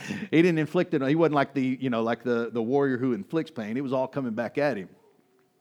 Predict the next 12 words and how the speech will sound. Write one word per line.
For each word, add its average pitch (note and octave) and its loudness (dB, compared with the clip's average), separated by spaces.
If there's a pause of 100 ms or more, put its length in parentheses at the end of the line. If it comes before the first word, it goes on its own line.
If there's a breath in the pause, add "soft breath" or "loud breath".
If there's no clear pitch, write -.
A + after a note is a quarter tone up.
(240)
Uh, B2+ -2
it C#3+ 2
was B2+ 0
more C3+ 2
like, B2 2
"See C#3+ -2
how A#2+ 0
much C#3 -2
you B2 -6
can G2 -10
take." F#2 -10 (400 loud breath)
And, D3+ 0